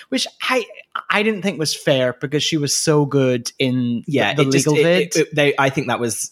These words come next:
Speaker 2: some nastiness of clinging on to, of not, them just not really liking Lemon that much, which comes, uh, in the workroom
Speaker 1: Oh,
Speaker 2: just
Speaker 1: that's
Speaker 2: straight
Speaker 1: true,
Speaker 2: afterwards.
Speaker 1: that's true.
Speaker 2: And then, uh, Rita, Priyanka, and Lemon all say Alona. So it's pretty, like, it's a pretty equal split,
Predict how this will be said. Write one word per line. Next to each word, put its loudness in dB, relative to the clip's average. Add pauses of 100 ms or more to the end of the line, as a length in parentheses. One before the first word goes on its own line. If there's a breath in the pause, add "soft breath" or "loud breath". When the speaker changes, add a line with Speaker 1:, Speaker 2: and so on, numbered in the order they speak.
Speaker 2:
some 0
nastiness 0
of -4
clinging 0
on 0
to, 0 (520)
of -2
not, 0
them 2
just -6
not -2
really 0
liking -2
Lemon 2
that 2
much, -2
which -4
comes, -4 (240)
uh, -4
in -6
the -4
workroom -4
Speaker 1:
Oh, -10
Speaker 2:
just -2
Speaker 1:
that's 4
Speaker 2:
straight 2
Speaker 1:
true, 2
Speaker 2:
afterwards. -2
Speaker 1:
that's -4
true. -2 (140)
Speaker 2:
And 0
then, 0
uh, 2
Rita, 2
Priyanka, -2
and 0
Lemon -2
all -8
say -2
Alona. -4
So -4
it's -4
pretty, 4
like, 0
it's -4
a -2
pretty -2
equal -6
split, -6